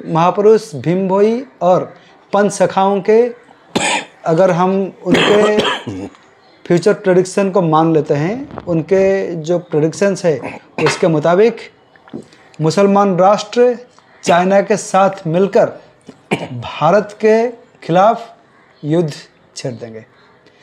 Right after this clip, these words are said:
तो सीधा सीधा ये प्रमाण दे रहा है। कल की लीला <coughs> किताब बहुत ही जल्द हिंदी में प्रकाशित हो-, होने वाला है। जब <coughs> printing stage आ जाएगा तब हम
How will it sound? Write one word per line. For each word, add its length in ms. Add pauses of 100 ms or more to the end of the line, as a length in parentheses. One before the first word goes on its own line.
(200)
तो 280
सीधा 500
सीधा 540 (180)
ये 480
प्रमाण 600
दे 100
रहा 180
है। 280 (260)
कल 160
की 220
लीला 280
<coughs> 340
किताब 420 (340)
बहुत 280
ही 80
जल्द 320
हिंदी 240
में 280
प्रकाशित 440
हो-, 160 (520)
होने 140
वाला 240
है। 220 (520)
जब 120 (400)
<coughs> 0
printing 600
stage 380
आ 180
जाएगा 460
तब 260
हम 340